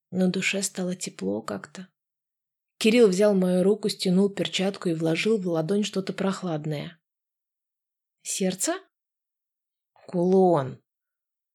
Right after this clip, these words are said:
Можно его на цепочку повесить», смущаясь, сказал Кирилл. «Нравится?» «Кира плюс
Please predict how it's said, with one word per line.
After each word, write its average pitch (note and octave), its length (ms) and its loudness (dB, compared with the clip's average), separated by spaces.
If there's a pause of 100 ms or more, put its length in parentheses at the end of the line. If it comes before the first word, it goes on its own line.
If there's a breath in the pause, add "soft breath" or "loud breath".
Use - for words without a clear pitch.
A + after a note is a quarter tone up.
Можно E3 380 0
его E3 260 2
на F3 160 2
цепочку D3+ 640 -4
повесить», D3 800 -4 (1000)
смущаясь, E3+ 680 0
сказал D3 400 0
Кирилл. D3+ 480 -4 (1080)
«Нравится?» D#3 800 -2 (1400)
«Кира G3+ 460 -2 (480)
плюс F3 500 -4